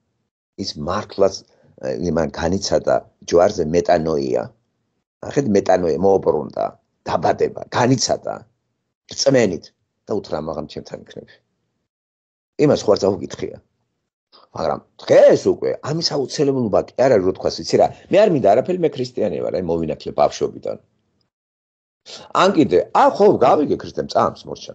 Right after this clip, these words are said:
და არაფერი არ იცი. ჯო, რო-, როცა, ა, ქრისტიანი ხარ და იცი, ლოგიკა ხო გაქვს. მე როგორ დაუპირისპირდები შენ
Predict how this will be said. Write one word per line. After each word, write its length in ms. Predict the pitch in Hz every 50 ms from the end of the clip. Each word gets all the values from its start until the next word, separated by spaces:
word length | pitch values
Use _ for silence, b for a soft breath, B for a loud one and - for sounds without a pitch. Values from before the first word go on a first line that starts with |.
| _ _
და 120 | _ - -
არაფერი 520 | - 147 170 196 208 208 - 220 226 247 208
არ 140 | 147 113 -
იცი. 340 | - - - - - 62 53 - - _ _ _ _ _ _ _ _ _ _ _ _ _ _ _ _ _ _ _ _ _ _ -
ჯო, 100 | - -
რო-, 300 | - - 78 92 90 - -
როცა, 300 | 90 87 - - 95 90 - - - _ _ _ _ _ _ _ _ -
ა, 100 | - 65 71 69 64
ქრისტიანი 420 | - - 80 78 - 80 87 85 82
ხარ 180 | - 71 71 71
და 80 | 78
იცი, 280 | 78 76 - - 76 67 - - _
ლოგიკა 420 | - 87 101 123 147 156 135 - -
ხო 160 | - - 98
გაქვს. 300 | - - - - - - _ _ _ _ _ _ _ _ _ _ _ _ _ _ -
მე 160 | 98 117 156 208
როგორ 280 | 196 - 107 127 147 151
დაუპირისპირდები 840 | 143 143 143 143 - 139 135 135 - - 139 135 107 95 78 69 71
შენ 240 | - - 101 87